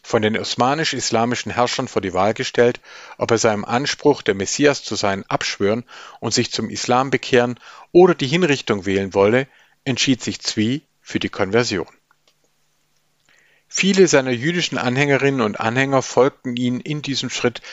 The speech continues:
samt der Verbannung auf den Balkan, und nicht wenige blieben doch davon überzeugt,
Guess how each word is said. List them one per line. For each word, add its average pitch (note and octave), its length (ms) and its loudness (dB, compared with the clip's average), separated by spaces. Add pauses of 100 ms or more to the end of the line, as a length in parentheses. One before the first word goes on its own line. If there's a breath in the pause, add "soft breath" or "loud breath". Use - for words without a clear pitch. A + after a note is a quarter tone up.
(100 loud breath)
samt D3 320 -2
der D3+ 80 2
Verbannung A#2+ 480 0
auf A2 120 -4
den C3+ 160 0
Balkan, F#2+ 560 -2 (540 soft breath)
und C3+ 160 -2
nicht - 280 -4
wenige D3+ 320 2
blieben A#2 320 -2
doch E3 160 0
davon D#3 340 0
überzeugt, C3+ 640 0